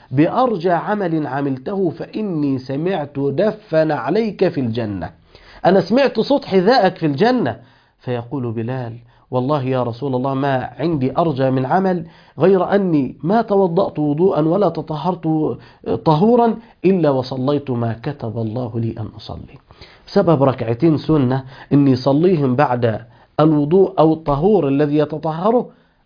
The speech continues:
النبي صلى الله عليه وسلم سمع صوت حذائه في الجنة. الله أكبر. انظر أحوال الجنة،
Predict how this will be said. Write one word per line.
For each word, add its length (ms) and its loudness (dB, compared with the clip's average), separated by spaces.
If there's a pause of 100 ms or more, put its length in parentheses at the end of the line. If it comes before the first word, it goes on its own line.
(340)
النبي 260 -4
صلى 140 -14
الله 100 -16
عليه 120 -6
وسلم 240 -10
سمع 500 -4
صوت 420 -8
حذائه 720 -6
في 120 -10
الجنة. 400 -14 (640)
الله 160 -4
أكبر. 500 -20 (1080)
انظر 360 6 (340)
أحوال 280 4
الجنة، 520 2